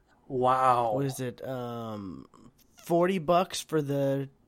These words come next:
Speaker 2: Force Unleashed Ultimate Sith Edition used version?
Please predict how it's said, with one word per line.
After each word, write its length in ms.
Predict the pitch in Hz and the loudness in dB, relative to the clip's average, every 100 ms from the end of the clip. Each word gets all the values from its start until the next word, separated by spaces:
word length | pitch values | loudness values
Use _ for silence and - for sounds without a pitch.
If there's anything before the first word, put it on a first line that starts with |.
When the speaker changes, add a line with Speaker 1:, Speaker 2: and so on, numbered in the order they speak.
| _ - _ _ - | _ -20 _ _ -8
Speaker 2:
Force 340 | 175 180 170 | -2 0 0
Unleashed 600 | 147 160 165 165 156 - - | 0 0 0 -2 -4 -8 -6
Ultimate 440 | 156 151 160 151 | -6 -4 -2 -4
Sith 340 | 143 - 160 165 | -4 -2 -2 -2
Edition 580 | 151 165 - 185 185 175 | -2 -2 -2 -2 -2 -2
used 340 | 165 170 - | -4 -6 -4
version? 440 | 160 190 185 190 | -2 0 0 -4